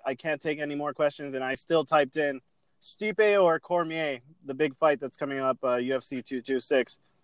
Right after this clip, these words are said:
And she was like, "Okay, I gotta answer this one." Um, she was like, uh, "Stipe, that's my boy, going for Stipe." So, um, Jessica, I still answered my question after she said to everybody that she wasn't gonna answer it.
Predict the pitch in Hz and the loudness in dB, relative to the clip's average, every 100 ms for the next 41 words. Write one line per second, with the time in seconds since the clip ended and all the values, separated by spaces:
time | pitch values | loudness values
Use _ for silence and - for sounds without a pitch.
0 | _ 127 120 139 127 131 127 - 139 131 | _ -6 0 0 4 4 2 2 2 4
1 | 120 120 117 113 113 120 113 - 117 123 | 2 4 2 2 -4 -6 -6 -6 -4 0
2 | 123 120 _ _ _ _ _ _ - - | 0 -2 _ _ _ _ _ _ -20 -20
3 | - - - - - 151 127 135 131 131 | -20 -20 -20 -16 2 6 10 10 10 10
4 | 131 131 131 - - 151 135 123 _ _ | 10 8 4 -6 0 0 2 -2 _ _
5 | 143 139 147 143 135 135 127 117 - 123 | 0 2 2 -2 2 2 2 -2 -10 -6
6 | 127 120 127 - 135 123 127 113 _ _ | -6 -6 -8 -6 -4 0 0 -2 _ _
7 | _ _ - - 143 143 143 139 135 127 | _ _ -6 4 4 6 4 2 -4 -12
8 | _ - 160 196 190 180 175 175 180 - | _ -8 -6 -2 4 6 8 6 2 -2
9 | 196 220 220 214 160 185 190 - 196 175 | -2 0 0 -4 -8 -6 -8 -6 -6 -4
10 | 180 170 185 175 - - 135 135 - 156 | -4 -2 -2 -2 -4 -8 -8 -8 -6 -4
11 | 156 - 151 160 139 165 151 151 147 143 | -4 -6 -12 -12 -4 -2 -2 0 0 2
12 | 143 139 139 131 - 139 143 156 160 156 | 2 2 0 -4 -6 -6 -6 -6 -4 -2
13 | 143 135 147 139 139 | -2 -4 -4 -2 -2